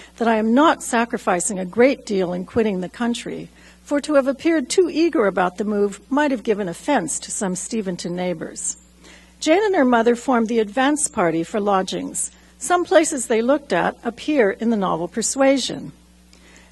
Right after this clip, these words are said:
They rejected cheaper Westgate buildings, which becomes home to the impoverished Missus Smith. Laura Place,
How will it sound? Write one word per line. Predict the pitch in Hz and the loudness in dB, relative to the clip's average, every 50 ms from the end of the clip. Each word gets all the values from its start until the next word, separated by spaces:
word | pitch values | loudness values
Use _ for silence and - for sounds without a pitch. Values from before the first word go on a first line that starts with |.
| _ - | _ 0
They | 262 262 | 0 2
rejected | 254 262 233 - 320 311 311 - 330 285 220 220 | 2 2 2 4 4 4 4 4 -2 -4 -2 -2
cheaper | - - 381 392 - 359 311 | 2 4 4 4 6 4 2
Westgate | 254 233 220 226 233 - - - 214 196 196 202 | 4 4 4 4 4 0 0 2 2 2 2 0
buildings, | 170 262 247 240 220 175 160 175 220 294 294 - - | 2 4 4 4 4 2 2 2 2 2 0 0 -4
which | - 214 - - | -6 -6 -6 -4
becomes | - 208 - - 220 185 190 - - | -6 -6 -4 -2 -2 -2 -2 -2 0
home | 233 233 220 214 | 0 2 2 2
to | 214 - 185 | 0 -2 -2
the | 185 175 | -2 -2
impoverished | 170 170 - - 262 240 226 202 185 160 - - | -4 -4 -6 -2 -2 -2 0 -2 -6 -6 -6 -8
Missus | 208 180 - - 170 - | -10 -10 -10 -10 -8 -6
Smith. | - - - 247 190 165 214 - - - - - _ _ - - - - - _ _ - | -6 -2 -2 -2 -2 -2 -4 -6 -10 -20 -20 -20 _ _ -20 -20 -20 -20 -20 _ _ -2
Laura | 262 302 349 403 349 262 | 2 4 4 6 4 2
Place, | - - 233 208 180 185 220 233 - - - | 2 0 -2 0 0 2 0 0 -4 -6 -10